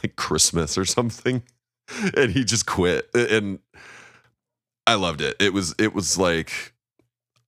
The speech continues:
I, I think I would have been afraid to, like, quit a job without something lined up. But eventually it was just like, "No, this is too much. Straw broke the camel's back. Like, my boss sucks. I hate my job."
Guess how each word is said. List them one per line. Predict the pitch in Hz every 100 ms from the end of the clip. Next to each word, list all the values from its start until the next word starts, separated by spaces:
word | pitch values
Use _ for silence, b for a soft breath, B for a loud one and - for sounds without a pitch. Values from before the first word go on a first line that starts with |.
| _ _ _ _ _
I, | 104 104 87 101
I |
think | 127 98
I | 92
would | 92
have | 85
been | 85 82 80
afraid | 76 - 80 78 73
to, |
like, | 73 71 -
quit | - 78
a | 76
job | 73 82 71 71 71 69
without | 73 76 71
something | - 80
lined | 73 76 78
up. | 76 80 -
But | 82
eventually | 92 107 131 123 120 -
it |
was | 98 87
just | 87
like, | 82 80
"No, | 82 71
this | 76 73
is |
too | - 85
much. | 76 69 -
Straw | - - 82
broke | 76 76
the | -
camel's | - 78 71
back. | - 76 69 - B B B B B _
Like, | - 73 69 _ _ _ _ _ -
my | 69
boss | - 98 80
sucks. | - 87 82
I | 85
hate | 67 90 -
my | 82
job." | 82 87 82 127 90